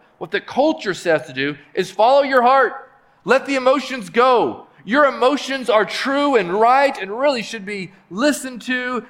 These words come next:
and you should just follow them. And we're to take the whole of our emotional being and present it to the Lord and say, "Oh, Lord, this is how I'm feeling. Oh, these are the things I'm struggling with.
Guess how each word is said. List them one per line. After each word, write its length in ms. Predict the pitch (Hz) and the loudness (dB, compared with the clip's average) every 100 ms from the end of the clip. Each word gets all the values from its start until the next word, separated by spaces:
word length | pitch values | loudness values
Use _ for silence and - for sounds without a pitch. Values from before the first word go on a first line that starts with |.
| - | -14
and 140 | 175 | -10
you 140 | 262 262 | -6 -6
should 200 | 247 233 | -6 -6
just 200 | 226 - | -8 -6
follow 380 | - 196 214 196 | 0 2 2 0
them. 360 | 185 175 143 135 _ _ _ _ _ _ _ _ _ | -2 -4 -8 -20 _ _ _ _ _ _ _ _ _
And 120 | 151 | -6
we're 140 | 208 294 | 0 0
to 80 | 247 | 0
take 540 | 226 214 208 - - | 0 0 0 -10 -4
the 80 | 165 | -4
whole 360 | 190 277 302 | 2 2 4
of 120 | 277 226 | 4 4
our 160 | 214 | 4
emotional 460 | 185 208 220 220 196 | 2 0 0 -4 -4
being 340 | 180 190 175 | -2 -2 -2
and 140 | 143 120 _ _ | -6 -10 _ _
present 320 | 160 139 214 | -8 -6 -6
it 40 | |
to 80 | 226 | -6
the 80 | 185 | -6
Lord 240 | 165 185 | -2 -2
and 80 | 160 | -2
say, 120 | - | -4
"Oh, 220 | 151 202 208 | 0 2 2
Lord, 280 | 208 196 | 2 0
this 180 | 190 196 | -2 -6
is 80 | 190 | -4
how 160 | 190 180 | 0 0
I'm 160 | 165 | 0
feeling. 340 | 165 180 180 165 _ - | -6 -10 -10 -12 _ -10
Oh, 100 | 170 | -8
these 260 | 160 220 208 | -6 -8 -8
are 40 | |
the 120 | 185 | -10
things 220 | 190 190 | -8 -8
I'm 120 | 170 151 | -10 -10
struggling 360 | - 190 185 | -6 -6 -6
with. 80 | - | -8